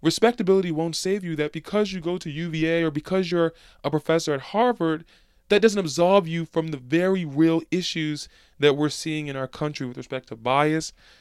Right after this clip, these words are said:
with respect to interactions with law enforcement, and with respect to people's freedom and ability to really live their lives free of infringement of their rights. And I love the quote by Fannie Lou Hamer where she notes, "But you see now, baby, whether you have a P H D,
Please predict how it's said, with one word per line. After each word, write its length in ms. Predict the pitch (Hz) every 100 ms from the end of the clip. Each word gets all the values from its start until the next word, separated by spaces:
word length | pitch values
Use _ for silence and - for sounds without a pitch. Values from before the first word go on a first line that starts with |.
| _
with 200 | 131 135
respect 420 | 135 - 139 135
to 340 | - 135 131 127 _ _ 147
interactions 500 | 151 151 143 139 127
with 80 |
law 220 | 123 143 165
enforcement, 560 | 160 131 127 131 131 - - _
and 100 | 147
with 120 | 160 156
respect 360 | 151 175 175
to 140 | - 165
people's 680 | 180 185 175 170 165 160
freedom 400 | - 196 202 180
and 80 | 165
ability 540 | 143 160 170 156 151 - _ _ -
to 120 | 160
really 240 | 156 175
live 180 | 160 156
their 140 | 147 151
lives 420 | 147 143 139 - _ _
free 400 | _ - 175 180
of 180 | 160 156
infringement 480 | 143 - 156 151 156
of 60 |
their 140 | 147 143
rights. 440 | 170 233 - - - _ _ _ -
And 80 | 165
I 60 |
love 160 | 175 190
the 80 | 170
quote 220 | - 170
by 100 | 156
Fannie 220 | - 156
Lou 160 | 147 151
Hamer 300 | 147 139 131
where 140 | 131
she 180 | 131 151
notes, 420 | 139 127 127 - - _ _ -
"But 160 | 156 160
you 60 |
see 180 | 160 190
now, 220 | 175 180
baby, 440 | 175 147 135 135 131 _ _ _ _ -
whether 220 | 147 170
you 100 | 175
have 120 | 180
a 40 | 143
P 280 | - 190
H 180 | 185 -
D, 320 | 180 175 175